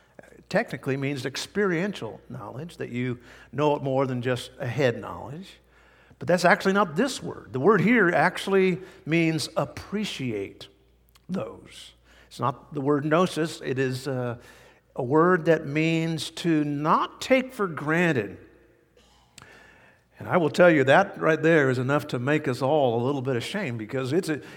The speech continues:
it is so easy to take church for granted. And specifically, uh, don't take your pastors, don't take your spiritual leaders for granted. Now, many churches are unlike the home church. I will tell you, thank God for this church, but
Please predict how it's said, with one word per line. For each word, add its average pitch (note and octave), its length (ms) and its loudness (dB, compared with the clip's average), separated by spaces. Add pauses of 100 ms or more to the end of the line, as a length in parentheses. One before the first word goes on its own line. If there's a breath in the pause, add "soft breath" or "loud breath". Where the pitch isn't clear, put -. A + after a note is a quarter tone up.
it F#3 160 8
is C#3 140 -2
so A3+ 240 0
easy G3+ 380 0
to C3+ 100 0
take D#3+ 380 0
church - 400 -6
for C#3 140 -8
granted. C3+ 440 -6
And G3 280 -2 (520 loud breath)
specifically, D#3 1000 -6 (540 soft breath)
uh, - 80 -12
don't F#3 320 0
take G3 440 2 (320)
your D3 200 0
pastors, C3 720 -4
don't D3+ 240 -4
take F#3+ 240 0
your F#3 120 0
spiritual E3+ 680 0
leaders D3 440 0
for C#3+ 120 -10
granted. C#3 540 -6 (480 soft breath)
Now, A2+ 100 -6
many F3+ 300 2
churches - 580 -4
are - 240 -14 (220)
unlike D3+ 420 0 (320)
the C3+ 80 -4
home E3 220 -2
church. - 320 -14
I B2 80 -10
will C3 140 -8
tell C3+ 220 -4
you, A2+ 200 -6
thank C3+ 280 -8
God C3 340 0
for - 80 -14
this F#3 160 -6
church, E3+ 380 -4
but B2 220 -6